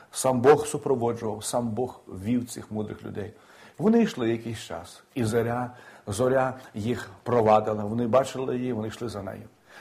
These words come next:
Дивна річ, що ніхто тої зорі більше не бачив. Люди, які були мудрі, які шукали, вони бачили ту зорю, і вони йшли за допомогою тої зорі. Зоря вела правильно,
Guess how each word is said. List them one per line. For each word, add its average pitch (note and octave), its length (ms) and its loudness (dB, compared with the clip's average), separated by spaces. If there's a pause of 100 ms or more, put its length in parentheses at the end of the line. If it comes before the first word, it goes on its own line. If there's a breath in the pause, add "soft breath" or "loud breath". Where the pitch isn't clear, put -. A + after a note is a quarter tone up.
Дивна C#3 320 4
річ, D#3 180 2
що - 180 -6
ніхто C#3 240 -4
тої A#2+ 200 -2
зорі B2 180 2
більше A#2+ 240 -6
не B2 80 -8
бачив. - 340 -6 (420 loud breath)
Люди, A2+ 200 0
які B2+ 180 -2
були C3+ 180 2
мудрі, E3 440 -4
які G#2+ 200 -12
шукали, A2+ 500 -2 (400 soft breath)
вони A2 120 0
бачили B2 440 2
ту C3 180 0
зорю, A#2 320 -6 (240 loud breath)
і B2 80 -6
вони C#3 240 -2
йшли A2 360 -4 (260 loud breath)
за G#2 120 -6
допомогою A2 460 0
тої G2+ 220 -2
зорі. F#2+ 340 -4 (300 loud breath)
Зоря G3+ 300 8
вела G3 160 8
правильно, - 540 -6